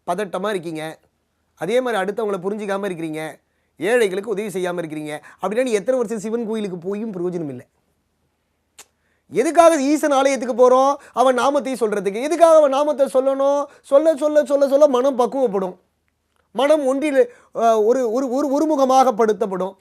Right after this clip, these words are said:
அந்த ஒருமுகமாக படுத்தப்பட்ட மனத்தினால் இறைவனை நாம் நினைக்கணும். இறைவனை நினைப்பதன் மூலமாக உன்னுடைய குணாதிசயங்கள், மாற்றங்கள் ஏற்பட வேண்டும். நேத்து வரைக்கும் ஏழை எளியர்களுக்கு உதவி செய்யலையா? கொஞ்சம் கொஞ்சமா சிவாலயத்துக்கு வர, வர, வர, வர பணிவு வந்துடணும்.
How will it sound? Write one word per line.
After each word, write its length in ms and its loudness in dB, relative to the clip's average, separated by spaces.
அந்த 200 -2
ஒருமுகமாக 600 2
படுத்தப்பட்ட 580 -2
மனத்தினால் 540 -4
இறைவனை 400 -2
நாம் 180 -6
நினைக்கணும். 560 -4
இறைவனை 500 -2
நினைப்பதன் 720 -2
மூலமாக 840 -4
உன்னுடைய 300 0
குணாதிசயங்கள், 840 -4
மாற்றங்கள் 600 -4
ஏற்பட 340 -4
வேண்டும். 400 -8
நேத்து 280 -2
வரைக்கும் 260 -2
ஏழை 320 0
எளியர்களுக்கு 480 -2
உதவி 160 -6
செய்யலையா? 360 -6
கொஞ்சம் 320 -8
கொஞ்சமா 340 -4
சிவாலயத்துக்கு 640 2
வர, 140 -4
வர, 180 -4
வர, 140 -4
வர 200 0
பணிவு 440 -2
வந்துடணும். 560 -4